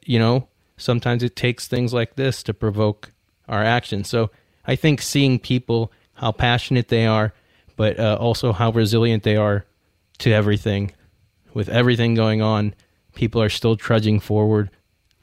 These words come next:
And, uh, it couldn't be, it's, it's making me proud to be an American again.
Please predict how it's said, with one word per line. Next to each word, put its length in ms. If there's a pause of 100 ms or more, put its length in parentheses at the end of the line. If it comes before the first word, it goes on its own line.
(140)
And, 340
uh, 160
it 120
couldn't 240
be, 200 (440)
it's, 180
it's 200
making 280
me 100
proud 300
to 60
be 160
an 80
American 500
again. 400